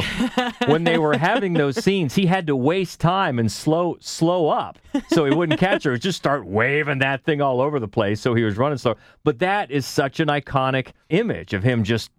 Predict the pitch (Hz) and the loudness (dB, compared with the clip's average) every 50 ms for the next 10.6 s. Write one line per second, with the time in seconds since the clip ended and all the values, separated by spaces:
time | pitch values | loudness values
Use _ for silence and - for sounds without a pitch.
0 | _ _ - 110 123 131 139 143 147 151 151 151 151 156 151 151 180 - 160 156 | _ _ -6 -2 0 0 2 2 0 0 0 0 0 0 2 2 2 2 0 0
1 | 151 147 156 143 - - 139 151 147 147 147 - 175 180 180 180 165 175 170 170 | 0 -2 -2 -2 0 0 0 2 2 2 4 4 4 2 0 0 0 0 0 0
2 | 165 151 131 - - 147 165 185 185 165 - 165 147 139 131 117 120 143 135 - | 0 -2 -2 -2 -2 -2 0 0 -2 0 -2 -2 0 0 -2 0 -2 -2 -4 -4
3 | - 127 120 127 147 196 247 254 185 - 131 135 - 107 113 113 - - _ _ | -4 -2 -2 0 0 0 0 -2 -2 -2 -4 -2 -2 -2 -2 -2 -4 -6 _ _
4 | _ - 127 123 - - - 185 175 127 120 123 127 123 110 117 139 151 170 160 | _ -4 -4 -4 -2 -4 -4 -4 -2 0 0 0 0 0 0 0 0 0 -2 -4
5 | - - 156 151 143 123 - 147 147 160 160 - 117 98 87 - 143 147 143 - | -4 -2 -2 -2 -2 -2 0 0 0 0 0 -2 -2 -4 0 0 -2 -2 0 0
6 | 147 131 120 113 104 101 - 113 123 127 120 - 117 101 113 139 143 143 113 95 | 0 0 2 -2 -4 -4 -4 -4 -4 -4 -2 -4 -2 0 0 0 0 0 -2 -2
7 | 95 92 - _ _ _ _ - 117 107 101 92 110 95 - - 127 131 131 120 | -2 -4 -6 _ _ _ _ -4 -4 -4 -2 -2 -4 -4 -2 0 0 0 2 2
8 | 107 98 95 98 - _ _ _ _ _ _ _ - - - - 131 127 143 131 | 0 0 -2 -4 -6 _ _ _ _ _ _ _ -16 -8 -4 -2 0 0 0 -2
9 | 107 - - 131 135 135 - - 92 87 87 90 87 90 95 92 85 95 87 85 | -2 -2 -2 -2 -2 -2 -2 -2 -2 -2 -2 -4 -4 -2 -2 -2 0 -2 -2 -2
10 | 78 82 82 - 151 160 107 67 - - - - | -2 -4 -2 -4 -4 -4 -4 -6 -10 -14 -20 -20